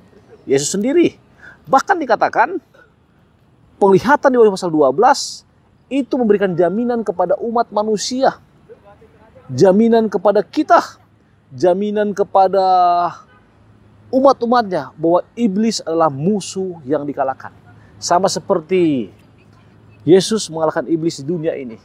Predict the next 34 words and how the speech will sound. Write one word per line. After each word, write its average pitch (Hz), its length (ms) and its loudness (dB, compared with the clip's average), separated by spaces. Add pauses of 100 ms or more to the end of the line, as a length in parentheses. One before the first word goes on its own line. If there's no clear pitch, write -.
(520)
Ketika 135 300 0
dia 135 180 4
melewati 131 680 2
semua 160 400 -2
cobaan, 135 560 -2
bahkan 127 240 -2
sampai 123 320 -4
terpaling 143 400 0
ke 135 80 -6
kayu 123 80 -2
salib, 104 320 -4
maka 120 240 -8
dia 123 320 -2
pun 123 160 -10
akan 117 320 -8
bisa 127 320 0
mengalahkan 107 580 -4
iblis 98 380 -12 (400)
pada 95 240 0
akhir 101 320 -2
zaman 127 320 2
ini. 226 160 4 (800)
Sehingga 202 720 4 (540)
pembukaan 208 580 0
Wahyu 247 220 2
pasal 185 260 0
dua 123 240 -2
belas 143 400 -2
ayat 123 220 -6
pertama 190 340 -4
sampai 156 240 -4
keempat 120 400 -2
dibuka 151 400 0
dengan 147 540 -2